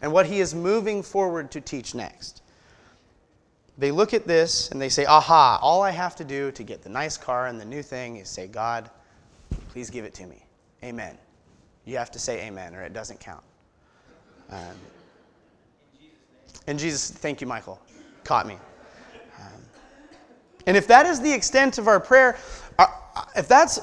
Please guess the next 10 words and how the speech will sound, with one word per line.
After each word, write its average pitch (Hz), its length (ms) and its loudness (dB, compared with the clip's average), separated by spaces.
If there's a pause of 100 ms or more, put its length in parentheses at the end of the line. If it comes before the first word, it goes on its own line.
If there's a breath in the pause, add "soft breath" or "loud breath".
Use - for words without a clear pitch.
(240)
our 240 180 10
communication 247 720 -4
with 151 160 -6
God, 120 420 0 (1700 soft breath)
what 165 280 4
does 370 200 0
that 240 300 4
have 220 420 0
to 185 120 -6
do 220 520 -2